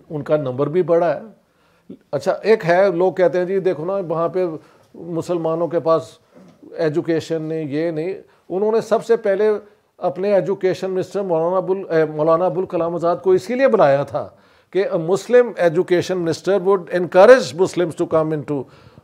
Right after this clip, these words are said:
वहाँ पे मौलवियों ने वो रोल जो उनका होता है वो नेगेटिव कर दिया। तो अब, अ, उसके बाद आपके जो पढ़े लिखे लोग थे यूपी के और इधर, वो सारे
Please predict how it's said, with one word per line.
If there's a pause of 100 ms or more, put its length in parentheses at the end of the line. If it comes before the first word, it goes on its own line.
वहाँ
पे
मौलवियों
ने
वो
रोल
जो
उनका
होता
है (220)
वो
नेगेटिव
कर
दिया। (640)
तो (440)
अब, (680)
अ, (360)
उसके
बाद (1200)
आपके
जो
पढ़े
लिखे
लोग
थे
यूपी
के
और
इधर, (880)
वो
सारे